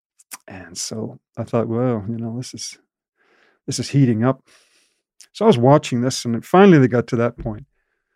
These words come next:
So I stepped into the conversation, and I, I put my blue eyes on this, uh,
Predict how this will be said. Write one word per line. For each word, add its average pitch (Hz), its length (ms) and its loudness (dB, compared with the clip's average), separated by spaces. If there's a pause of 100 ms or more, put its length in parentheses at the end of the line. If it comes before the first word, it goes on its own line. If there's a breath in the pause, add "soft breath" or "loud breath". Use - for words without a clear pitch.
(140)
So 120 240 -2
I 117 140 0 (1200)
stepped - 440 -6
into 120 140 0
the 101 80 -4
conversation, 117 760 -6
and 104 240 -8
I, 107 160 -10 (600)
I 120 60 -6
put - 280 -2
my 135 260 4
blue 117 300 2
eyes 110 260 -6
on 107 140 -6
this, - 320 -8
uh, 104 240 -8